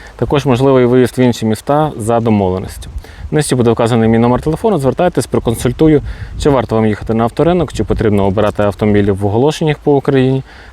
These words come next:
та перевіряти їх. Кого цікавить комплексний підбір автомобіля під ключ, хто не має можливості їздити на авторинки,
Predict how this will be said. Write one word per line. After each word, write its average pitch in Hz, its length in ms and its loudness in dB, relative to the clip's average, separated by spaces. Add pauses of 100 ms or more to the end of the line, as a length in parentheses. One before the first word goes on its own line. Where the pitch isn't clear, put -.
та 151 120 0
перевіряти 104 540 0
їх. - 220 -8 (460)
Кого 139 160 0
цікавить 135 340 0
комплексний 113 560 -2
підбір 113 320 0
автомобіля 107 580 2
під 110 200 -4
ключ, 107 340 -2
хто - 240 -4
не 107 100 2
має 113 200 2
можливості 104 580 2
їздити 107 340 -2
на 107 80 0
авторинки, 139 600 0